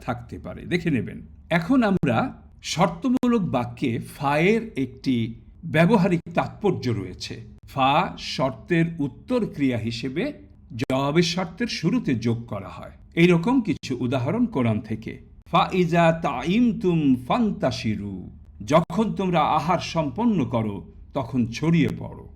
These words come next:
শর্ত এবং জবাবের শর্ত এখানে স্পষ্ট রয়েছে। "ফা ইজা ফারাগতা ফান্তাসাব",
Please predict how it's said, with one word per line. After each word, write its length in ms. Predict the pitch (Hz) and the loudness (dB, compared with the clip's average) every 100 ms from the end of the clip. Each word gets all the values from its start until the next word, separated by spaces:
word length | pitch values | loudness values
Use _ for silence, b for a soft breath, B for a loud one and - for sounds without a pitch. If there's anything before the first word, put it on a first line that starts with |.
| - - - | -20 -20 -14
শর্ত 480 | - 143 170 - 139 | -6 2 2 2 -2
এবং 240 | 120 123 120 | 0 0 0
জবাবের 340 | 113 113 120 | -2 -2 -2
শর্ত 380 | 139 - 165 - | -2 -2 -4 -4
এখানে 300 | 120 165 240 | -6 -4 -4
স্পষ্ট 420 | 254 123 117 - | -4 -6 -8 -6
রয়েছে। 560 | 107 101 98 - - - - - | -6 -4 -8 -10 -14 -18 -18 -2
"ফা 200 | 175 180 | -2 2
ইজা 340 | 208 190 185 | 2 4 4
ফারাগতা 1080 | 175 220 254 262 170 143 - 147 135 117 113 | 2 -2 -2 -2 -2 -4 0 2 2 0 -4
ফান্তাসাব", 720 | - 226 240 - 135 - 117 | -2 2 2 2 -2 -2 -4